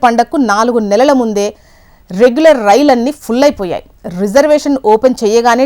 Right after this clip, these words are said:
టికెట్లన్నీ సేల్ అయిపోయాయి. ప్రస్తుతం వెయిటింగ్ లిస్ట్ కూడా భారీగా ఉంది. దీంతో ఊళ్ళ నుంచి వచ్చి హైదరాబాద్లో ఉంటున్న వారు పండగకు ఇంటికి వెళ్లడానికి నానా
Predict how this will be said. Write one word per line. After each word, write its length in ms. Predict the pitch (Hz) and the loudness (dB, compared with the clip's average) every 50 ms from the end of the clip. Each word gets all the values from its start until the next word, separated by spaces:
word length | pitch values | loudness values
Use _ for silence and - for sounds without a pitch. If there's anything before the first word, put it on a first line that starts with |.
| - - | -2 -4
టికెట్లన్నీ 560 | 240 - - 277 269 - 277 262 285 311 349 320 - | -4 -2 -2 -2 0 2 2 2 2 2 0 0 0
సేల్ 180 | 294 277 262 247 | 2 2 2 2
అయిపోయాయి. 380 | 240 - 214 185 180 147 - - _ _ _ - _ _ - | 0 -2 -4 -4 -4 -6 -6 -8 _ _ _ -20 _ _ 0
ప్రస్తుతం 400 | 226 285 320 330 - - - 339 320 233 | 2 2 2 2 0 0 2 2 2 4
వెయిటింగ్ 300 | 220 233 262 269 294 277 262 | 2 2 2 2 0 0 0
లిస్ట్ 160 | 226 - - 220 226 | -2 -4 -6 -2 0
కూడా 120 | 226 247 277 214 147 | 2 2 2 0 -2
భారీగా 480 | 156 185 185 208 233 262 277 269 262 262 220 | -2 2 4 4 4 4 4 2 2 2 2
ఉంది. 160 | 185 151 - - _ _ _ - - - - 208 | 0 -4 -10 -16 _ _ _ -20 -20 -18 -6 -2
దీంతో 280 | 226 320 339 311 330 330 349 - - - 240 254 | -2 -2 0 2 4 4 4 2 0 -4 -2 -2
ఊళ్ళ 160 | 302 330 339 311 294 | 2 2 4 4 4
నుంచి 200 | 285 269 262 - 247 202 | 2 0 -2 -4 -4 -6
వచ్చి 260 | 185 - - - 196 190 185 - - - - | -6 -8 -8 -10 -10 -10 -10 -12 -18 -12 -2
హైదరాబాద్లో 640 | - 247 254 311 269 330 320 277 277 269 247 240 247 233 208 | 0 2 2 2 2 2 2 4 4 4 4 2 2 0 0
ఉంటున్న 260 | 190 180 - 170 170 165 156 | -2 -4 -8 -10 -8 -6 -4
వారు 220 | 147 147 180 262 370 415 - _ - | -4 -2 -2 -4 -6 -8 -6 _ 0
పండగకు 400 | 240 240 262 262 277 - - - - - 233 | 2 2 2 0 -2 -2 -4 -8 -6 -4 -4
ఇంటికి 240 | 254 254 320 - 294 220 | -4 -4 -4 -4 -4 -4
వెళ్లడానికి 480 | 214 208 208 202 196 190 180 185 - 320 277 240 202 | -2 -2 -2 0 0 0 0 -2 -4 -4 -4 -2 0
నానా 260 | 196 202 208 214 214 | 0 0 0 0 0